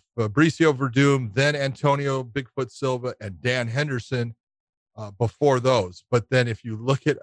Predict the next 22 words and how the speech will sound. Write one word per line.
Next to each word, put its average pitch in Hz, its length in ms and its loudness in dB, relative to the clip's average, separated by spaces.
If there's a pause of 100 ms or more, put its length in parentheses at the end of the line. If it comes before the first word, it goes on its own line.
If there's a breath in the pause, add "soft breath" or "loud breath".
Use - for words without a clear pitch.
his 117 220 -2
win 131 420 2
record 107 520 -2 (300)
after 113 600 -2 (400)
the 110 100 -2
Fabricio 113 840 0
Verdum, 110 680 -2 (380)
the 113 60 -4
ones, 117 380 -2
all 123 160 2
the 123 80 4
win 131 180 2
record 117 240 0
before 123 720 4 (120)
the 113 60 -6
Fabricio 113 760 -6 (160)
Verdum 143 280 -2
fight, 110 320 -10
go 120 200 2
back 113 280 -4
up 120 300 -8
now, 123 400 -10